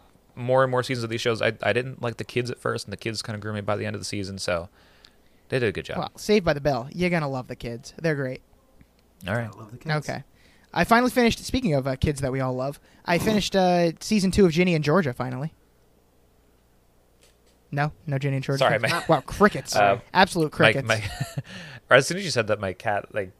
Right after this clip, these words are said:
Speaker 1: jumped on my chair.
Speaker 2: 'Cause she
Speaker 1: It
Speaker 2: loves
Speaker 1: felt like
Speaker 2: Ginny
Speaker 1: she
Speaker 2: and Georgia.
Speaker 1: <laughs> What is she doing to me?
Speaker 2: Um,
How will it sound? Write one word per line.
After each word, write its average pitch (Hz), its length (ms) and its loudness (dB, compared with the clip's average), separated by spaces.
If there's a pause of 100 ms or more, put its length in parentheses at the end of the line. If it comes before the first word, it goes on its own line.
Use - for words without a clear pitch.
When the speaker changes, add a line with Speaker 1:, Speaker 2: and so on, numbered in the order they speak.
(280)
Speaker 1:
jumped 101 340 -2
on 95 120 -2
my 85 100 -6
chair. 87 420 -6
Speaker 2:
'Cause 226 140 4
she 269 120 6
Speaker 1:
It 254 40 6
Speaker 2:
loves 254 180 10
Speaker 1:
felt 233 100 2
like - 80 -4
Speaker 2:
Ginny 262 160 4
Speaker 1:
she 269 40 4
Speaker 2:
and 269 80 2
Georgia. 240 520 4
Speaker 1:
<laughs> - 40 -20 (420)
What 165 120 2
is - 40 -4
she 392 100 0
doing 370 300 2
to 311 60 -4
me? - 400 -10 (460)
Speaker 2:
Um, 165 480 0